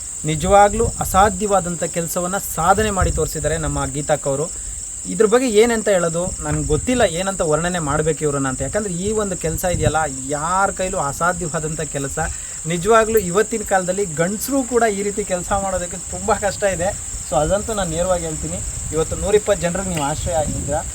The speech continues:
ಆಮೇಲೆ ಯಾರೇ ನಿಮ್ಮ ಬಗ್ಗೆ ಕೆಟ್ಟದಾಗಿ ಮಾತಾಡಿದ್ರು, ಅವೇಳನಕಾರಿಯಾಗಿ ನಿಮ್ಮನ್ನ ಪ್ರಚಾರ ಮಾಡಿದ್ರು, ನೀವು ತಲೆ ಕೆಡಿಸ್ಕೊಬೇಡಿ. ಯಾಕಂದ್ರೆ ಈ ಸಮಾಜದಲ್ಲಿ ಒಳ್ಳೆ ಕೆಲಸ ಮಾಡೋರ್ಗೆನೆ ಜಾಸ್ತಿ ಜನ ಕಲ್ಲೊಡೆಯೋದು. So ವಿಶೇಷವಾಗಿ ನಿಮ್ಮ ಆಶ್ರಮದಲ್ಲಿ ಇವಾಗ ತುಂಬಾ,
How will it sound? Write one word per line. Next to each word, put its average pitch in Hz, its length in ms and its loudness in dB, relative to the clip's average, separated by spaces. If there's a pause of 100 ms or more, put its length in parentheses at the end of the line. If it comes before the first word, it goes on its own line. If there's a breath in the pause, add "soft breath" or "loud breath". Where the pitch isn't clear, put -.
(180)
ಆಮೇಲೆ 175 260 -2
ಯಾರೇ 175 340 4
ನಿಮ್ಮ 196 180 -2
ಬಗ್ಗೆ 165 200 0
ಕೆಟ್ಟದಾಗಿ 156 360 0
ಮಾತಾಡಿದ್ರು, 143 580 -2
ಅವೇಳನಕಾರಿಯಾಗಿ 156 760 -2
ನಿಮ್ಮನ್ನ 147 340 -4
ಪ್ರಚಾರ 160 400 -2
ಮಾಡಿದ್ರು, 156 320 -4
ನೀವು 190 160 -4
ತಲೆ 180 200 0
ಕೆಡಿಸ್ಕೊಬೇಡಿ. 160 420 -4
ಯಾಕಂದ್ರೆ 202 440 0 (340 loud breath)
ಈ 190 80 -2
ಸಮಾಜದಲ್ಲಿ 214 500 2
ಒಳ್ಳೆ 202 220 4
ಕೆಲಸ 208 240 0
ಮಾಡೋರ್ಗೆನೆ 190 520 0
ಜಾಸ್ತಿ 170 280 4
ಜನ 170 140 -2
ಕಲ್ಲೊಡೆಯೋದು. 156 760 -4 (160)
So 196 140 2
ವಿಶೇಷವಾಗಿ 226 580 0
ನಿಮ್ಮ 190 200 -2
ಆಶ್ರಮದಲ್ಲಿ 196 560 0
ಇವಾಗ 185 180 2
ತುಂಬಾ, 247 440 4